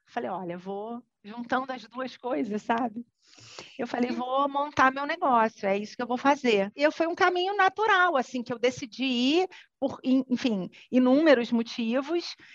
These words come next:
Speaker 1: E, eh, eu tinha muita vontade de empreender, eu tive um pai empreendedor, eh, e aí eu, eu segui esse caminho, fui, fui tentar, fui tentar.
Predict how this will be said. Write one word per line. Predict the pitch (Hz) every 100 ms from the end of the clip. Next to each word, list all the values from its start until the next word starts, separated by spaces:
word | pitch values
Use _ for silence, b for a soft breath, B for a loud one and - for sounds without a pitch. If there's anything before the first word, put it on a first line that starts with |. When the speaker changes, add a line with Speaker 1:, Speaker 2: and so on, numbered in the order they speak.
| B B -
Speaker 1:
E, | 254 262 254 240 233
eh, | 226 214 - - _ _
eu | - 226
tinha | 247
muita | 226 247 240
vontade | 220 220 208 233 233
de | 208
empreender, | 208 214 202 190 196 277
eu |
tive | 269 - 190
um | 196
pai | 202 190
empreendedor, | 196 196 190 196 185 190 233 277 - B B B B -
eh, | 180 185 185 180 180 -
e | 220
aí | 220 214 220 240
eu, | 285 -
eu | 240 254
segui | - 285 247 262
esse | -
caminho, | - 359 349 233 208 190 _ _
fui, | - 202 - -
fui | -
tentar, | 269 294 311 262 214 - _ _ _ _
fui | _
tentar. | - 240 233 202 190